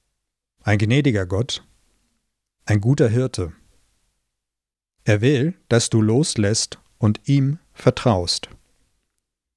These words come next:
Er will, dass du dich mit ihm verteust,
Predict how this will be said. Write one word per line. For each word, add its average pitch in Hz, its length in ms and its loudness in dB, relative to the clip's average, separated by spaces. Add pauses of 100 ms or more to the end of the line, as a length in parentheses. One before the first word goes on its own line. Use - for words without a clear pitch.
(1080)
Er 107 160 0
will, 156 180 2
dass 123 180 -2
du 117 100 -2
dich 123 280 -2
mit 107 160 0
ihm 139 260 0
verteust, - 840 -2